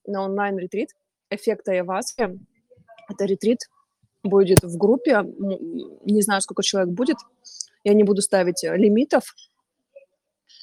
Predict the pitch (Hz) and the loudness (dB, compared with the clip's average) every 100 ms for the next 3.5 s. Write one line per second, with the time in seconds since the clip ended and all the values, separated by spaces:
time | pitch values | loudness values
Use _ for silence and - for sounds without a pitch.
0 | - _ - 240 202 208 175 185 196 - | -20 _ 0 2 4 2 0 0 0 2
1 | - 294 294 208 - 190 185 202 - _ | 0 0 -2 -4 -8 -6 -2 -4 -6 _
2 | - - 240 247 208 196 202 - 208 208 | -4 -2 -2 0 0 0 -2 -4 -2 -4
3 | 196 185 190 190 180 | -6 -4 0 0 -2